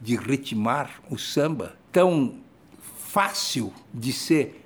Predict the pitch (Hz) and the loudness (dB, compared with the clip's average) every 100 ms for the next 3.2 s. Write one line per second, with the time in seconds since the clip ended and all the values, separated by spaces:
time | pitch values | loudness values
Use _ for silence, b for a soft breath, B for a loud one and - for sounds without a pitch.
0 | - 160 - - 220 233 - 101 - - | -8 -6 -4 2 2 2 0 -6 -6 -20
1 | - 262 269 247 233 226 226 247 214 - | -4 2 4 2 4 6 6 6 0 -4
2 | - - - - 220 214 185 - 190 185 | -12 -20 -8 4 4 4 -4 -2 -2 0
3 | 208 | -2